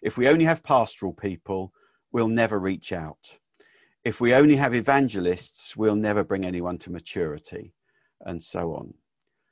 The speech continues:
And when we look for a new leader for a church in B C Cs, Basingstoke Community Churches, we normally consider fairly carefully what the gift mix of that individual is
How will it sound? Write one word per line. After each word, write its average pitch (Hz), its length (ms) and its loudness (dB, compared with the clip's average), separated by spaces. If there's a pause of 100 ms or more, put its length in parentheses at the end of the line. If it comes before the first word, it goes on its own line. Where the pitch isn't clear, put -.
(280)
And 117 80 -2
when 127 180 2
we 156 200 6
look 156 260 2
for 120 140 0
a 113 80 4
new 120 260 2
leader 117 380 0
for - 140 -6
a 92 40 -6
church - 460 0
in 98 100 -4
B 101 200 -4
C - 220 -10
Cs, 87 480 -4
Basingstoke 87 520 -8
Community 98 380 -10
Churches, - 760 -16 (380)
we 123 200 2
normally 139 380 0
consider 110 520 -6
fairly 104 420 -4
carefully 95 840 -8 (240)
what 127 300 2
the 120 80 -2
gift 139 400 -2
mix - 480 -8 (100)
of 92 140 -8
that 107 220 -4 (100)
individual 95 580 -4
is 80 500 -6